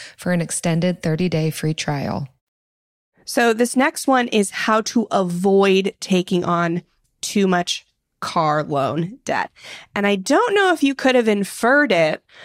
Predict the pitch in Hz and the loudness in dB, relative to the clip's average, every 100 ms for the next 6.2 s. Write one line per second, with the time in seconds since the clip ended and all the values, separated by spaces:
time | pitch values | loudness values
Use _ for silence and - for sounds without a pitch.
0 | - - - 254 254 214 185 170 175 - | -20 -18 -2 2 2 2 2 0 -2 -2
1 | 185 240 226 - 202 190 180 180 185 190 | -2 2 2 2 0 0 0 0 -2 -4
2 | 185 240 349 403 190 185 220 220 214 202 | 2 2 2 -2 -6 0 2 2 0 0
3 | 190 196 175 170 165 175 254 320 - - | 0 -2 -4 0 0 2 0 -2 -6 -12
4 | 185 - 226 - 220 196 165 165 - - | -12 -6 -6 -2 0 0 0 -2 -6 -20
5 | _ _ - 175 160 151 143 127 87 196 | _ _ -4 -2 0 -2 -2 -4 -4 -8
6 | - | -10